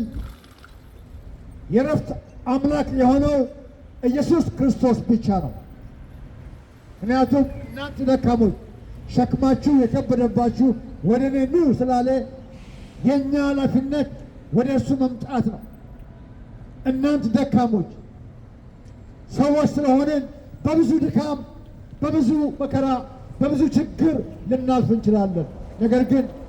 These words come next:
የችግር ሁሉ መፍትሄ ያለው አምላክ፣ ድካምን የሚያበረታ አምላክ፣ ድካምን የሚያስወግድ አምላክ «እናንተ ደካሞች ሸክማችሁ የከበደ ሁሉ ወደ እኔ ኑ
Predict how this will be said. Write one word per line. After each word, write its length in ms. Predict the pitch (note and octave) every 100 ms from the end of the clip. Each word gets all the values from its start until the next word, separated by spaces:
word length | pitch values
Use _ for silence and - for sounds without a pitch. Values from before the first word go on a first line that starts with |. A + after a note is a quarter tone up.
| -
የችግር 400 | G#3+ - - B3+
ሁሉ 220 | C#4 D4 C#4+
መፍትሄ 420 | D4 C#4+ - C4+ C#4
ያለው 320 | C4+ B3+ C4
አምላክ፣ 380 | A#3+ B3 C4+ C4+ - - - - - - - - - - - - - - - - -
ድካምን 460 | C4+ C#4 D4 D4
የሚያበረታ 680 | C#4 C4+ D4 D4 C#4+ C#4+ C#4 C4+
አምላክ፣ 400 | C4+ C4 C#4 C#4 - - - - -
ድካምን 480 | - D#4+ C#4+ D4+ C#4+
የሚያስወግድ 720 | C#4 C4 E4 C#4 B3+ B3 C4
አምላክ 420 | B3+ B3 B3 C4+ C4 - - - - -
«እናንተ 400 | A3 B3 C#4 A3
ደካሞች 560 | A#3+ B3+ - A#3 A3+ - - - - -
ሸክማችሁ 600 | - C4 A#3+ B3+ A#3 -
የከበደ 440 | C4 A#3 A#3 G#3+ A3+
ሁሉ 220 | A#3+ A#3+ A#3+ B3 A3 - - -
ወደ 180 | D#3+ G#3+
እኔ 120 | B3
ኑ 60 | B3